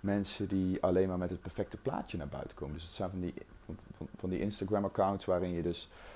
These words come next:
waarin alles continu perfect is. Dus, dus ze hebben het perfecte plaatje, de perfecte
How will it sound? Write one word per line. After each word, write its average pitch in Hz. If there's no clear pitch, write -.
waarin -
alles 113
continu 95
perfect -
is. -
Dus, 76
dus -
ze -
hebben 82
het -
perfecte 110
plaatje, 135
de 117
perfecte -